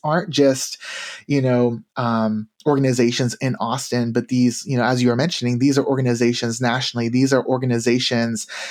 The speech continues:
you know, globally that are looking to come and tap into, you know, the diverse minds of our students to help them figure out a path forward.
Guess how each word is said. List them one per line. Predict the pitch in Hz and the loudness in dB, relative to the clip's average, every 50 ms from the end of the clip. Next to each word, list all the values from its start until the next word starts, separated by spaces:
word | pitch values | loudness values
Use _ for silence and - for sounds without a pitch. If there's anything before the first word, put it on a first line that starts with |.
| - - - | -14 -8 -4
you | 135 127 | 0 0
know, | 113 107 120 | 2 2 0
globally | 120 - 117 113 120 147 160 151 120 110 101 92 120 127 | 0 0 2 4 4 4 4 2 2 2 2 2 0 2
that | 131 131 127 123 - | 2 0 0 0 0
are | 135 131 127 123 120 110 - _ _ _ - - | 0 2 2 2 0 -2 -6 _ _ _ -8 -2
looking | 143 135 147 151 - 196 165 131 | 0 2 2 2 2 2 2 2
to | 139 139 | 2 0
come | - - 139 139 139 135 135 131 123 - - | 0 -2 -2 0 2 2 0 -2 -4 -6 -6
and | 143 135 131 131 127 123 123 123 - - | -4 -2 0 0 0 0 0 -2 -4 -6
tap | - - - 139 143 - | -6 -4 -2 -2 -2 -2
into, | 151 143 139 131 - - - 127 123 123 120 120 123 123 - - - - - - _ | -2 -2 -2 -2 -2 -2 0 2 4 4 4 2 0 -2 -6 -16 -18 -18 -20 -14 _
you | - 135 | -2 0
know, | 127 123 | 0 2
the | 117 135 135 | 2 2 4
diverse | 123 139 123 135 139 139 - - | 4 4 4 4 4 2 2 0
minds | 123 117 120 127 135 127 120 | 0 0 2 2 0 0 2
of | 127 120 | 2 2
our | - 113 131 131 | 2 2 2 0
students | 131 - - - - 135 170 127 110 107 107 - - | 0 -2 -2 0 2 2 4 4 2 0 -2 -4 -2
to | - 131 | -2 0
help | 127 143 147 147 - | 0 0 -2 0 -2
them | 139 131 131 | -2 -2 0
figure | - 143 139 139 139 | 0 0 2 2 2
out | 135 127 | 2 2
a | 127 | 0
path | 127 - - 131 143 147 - - - - | -2 -2 -2 -4 -4 -4 -6 -10 -8 -4
forward. | - 160 190 190 135 117 95 85 87 - | 0 0 2 2 2 2 0 0 -2 -4